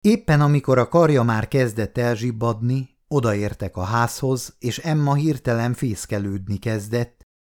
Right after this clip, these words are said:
majd tágra nyílt szemekkel kikászálódott az apja karjából.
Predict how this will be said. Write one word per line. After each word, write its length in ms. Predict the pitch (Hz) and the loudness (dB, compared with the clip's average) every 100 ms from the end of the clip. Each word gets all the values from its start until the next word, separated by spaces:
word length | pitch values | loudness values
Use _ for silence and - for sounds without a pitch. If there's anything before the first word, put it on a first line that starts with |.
| _ _ | _ _
majd 220 | 156 156 | 2 2
tágra 400 | - 156 135 113 | 4 2 2 0
nyílt 280 | 113 117 123 | 0 0 -2
szemekkel 680 | - 135 117 110 - 123 123 | -2 -2 0 -2 -2 -2 0
kikászálódott 1120 | - 131 110 104 - 101 104 107 104 104 - | -2 -2 -2 -2 -4 -4 -4 -4 -6 -8 -8
az 140 | 113 | -4
apja 380 | 110 98 - 98 | -4 -4 -8 -10
karjából. 840 | - 98 101 101 98 101 107 101 | -6 -6 -6 -8 -10 -10 -12 -12